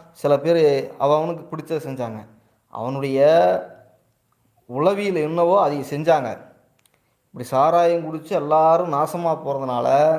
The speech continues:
ரவுடிசம், கொலை, கொள்ளை, வன்கொடுமை எல்லாம் நடக்கும். ஏன் அப்படி நடக்கும் அப்படின்னா,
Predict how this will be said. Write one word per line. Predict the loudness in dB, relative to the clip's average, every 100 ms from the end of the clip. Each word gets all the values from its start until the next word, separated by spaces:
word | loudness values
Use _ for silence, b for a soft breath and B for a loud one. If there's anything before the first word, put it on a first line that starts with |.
| -4 -16 -20 b b b -4
ரவுடிசம், | -2 0 0 0 -2 -2 0 -2 -4
கொலை, | -2 2 4 4 0
கொள்ளை, | -4 -4 -2 0 2 0 -6 -20 _ _ _ _ _ _ _ _ _ _
வன்கொடுமை | -4 -4 -2 -4 -2 -2
எல்லாம் | 0 2 2
நடக்கும். | 0 -4 -8 -14 -18 _ _ _ _ _ _ _ _ _ _ _ _ -8
ஏன் | 2 4
அப்படி | 4 2 -4
நடக்கும் | -4 -4 -4 -4
அப்படின்னா, | -4 -6 -8 -6 -6 -8